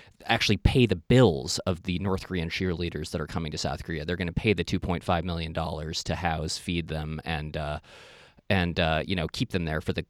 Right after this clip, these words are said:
the couple weeks of the Olympics. So, uh, there was leverage, and, uh, President Moon simply failed to use it.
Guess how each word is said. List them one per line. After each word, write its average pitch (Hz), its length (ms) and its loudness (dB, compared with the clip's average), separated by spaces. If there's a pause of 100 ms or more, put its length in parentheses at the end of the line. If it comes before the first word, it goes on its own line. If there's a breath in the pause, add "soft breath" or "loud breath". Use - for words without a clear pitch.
(120)
the 101 60 -2
couple 87 260 2
weeks 82 200 0
of 85 60 -2
the 80 80 0
Olympics. 82 420 -4
So, 101 260 6 (580 loud breath)
uh, 107 560 8
there 117 120 6
was 117 140 4
leverage, 113 480 8
and, 92 440 4
uh, 87 200 0 (400)
President 92 340 4
Moon 87 160 2
simply 92 380 2
failed 80 280 0
to - 80 -8
use 76 220 -6
it. - 160 -10